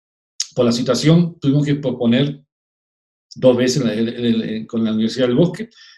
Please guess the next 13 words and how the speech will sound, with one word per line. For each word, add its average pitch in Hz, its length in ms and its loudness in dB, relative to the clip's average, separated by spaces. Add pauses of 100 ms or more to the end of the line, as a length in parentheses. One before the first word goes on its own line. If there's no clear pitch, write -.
Estamos 127 300 -4
cerrando 123 340 -2
para 113 140 -2
el 110 60 -2
mes 123 120 0
de 135 100 -8
febrero, 120 480 -6 (160)
ya 117 240 -4
presencial. 127 720 -2 (100)
Yo 131 120 -10
estoy 127 160 -6
seguro 131 360 2
que 117 280 -6